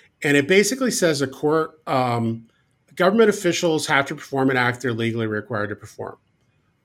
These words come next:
So you can't, um, malfeasance is closely related to this, I think. You can't, if you have a job you're supposed to do as a government official, you have to do it.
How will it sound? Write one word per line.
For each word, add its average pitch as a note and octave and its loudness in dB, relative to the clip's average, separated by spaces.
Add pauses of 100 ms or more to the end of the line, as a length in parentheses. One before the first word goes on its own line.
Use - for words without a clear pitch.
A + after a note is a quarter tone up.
So - -4
you D#3+ -2
can't, A3 2 (480)
um, B2+ -2 (600)
malfeasance C#3+ 2
is C3 -4
closely B2+ -6
related A2+ -4
to A#2+ -8
this, A#2 -8
I A#2+ -6
think. A#2+ -8 (360)
You D3+ -8
can't, G#3 4
if F#3 -2
you G3+ 2
have A3+ 2
a A3+ 4
job C#3+ 2
you're C#3 4
supposed C3 -4
to C3+ -12
do B2+ 0
as A#2+ -4
a B2+ -8
government A#2 -2
official, B2 -6
you A#2 -2
have G#2+ -4
to A#2+ -8
do G2+ -8
it. - -18